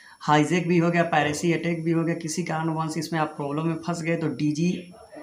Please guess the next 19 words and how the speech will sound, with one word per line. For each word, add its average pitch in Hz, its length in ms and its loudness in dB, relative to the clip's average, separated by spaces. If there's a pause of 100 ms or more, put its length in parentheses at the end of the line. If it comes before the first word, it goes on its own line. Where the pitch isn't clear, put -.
(220)
शिपिंग 165 340 4
जो 156 120 2
होती 165 260 0
है 175 60 2
आपको 170 280 2
वहाँ 160 200 6
से 170 140 2
निकालने 151 420 4
में 160 80 0
मदद 156 320 2
करती 190 300 4
है, 190 300 6
<clears throat> 180 280 10
यानी 165 160 6
government 156 440 2
से 170 120 -4
contact 139 460 -4
करती 127 300 -6
है। 120 100 -6